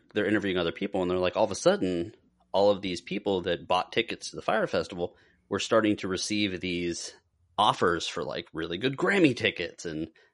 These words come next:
courtside seats for the Knicks and all this stuff signed by this guy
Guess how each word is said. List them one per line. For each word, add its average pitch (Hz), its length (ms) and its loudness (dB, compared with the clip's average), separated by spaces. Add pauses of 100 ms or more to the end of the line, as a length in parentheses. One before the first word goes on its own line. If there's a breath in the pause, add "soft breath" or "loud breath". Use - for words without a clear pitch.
(160)
courtside 110 520 0
seats 120 260 -2
for 151 120 -2
the 156 80 4
Knicks 175 340 0
and 90 80 -2
all 92 100 0
this 104 140 0
stuff 117 300 2
signed 98 400 2
by 87 200 2
this 85 180 -4
guy 87 400 2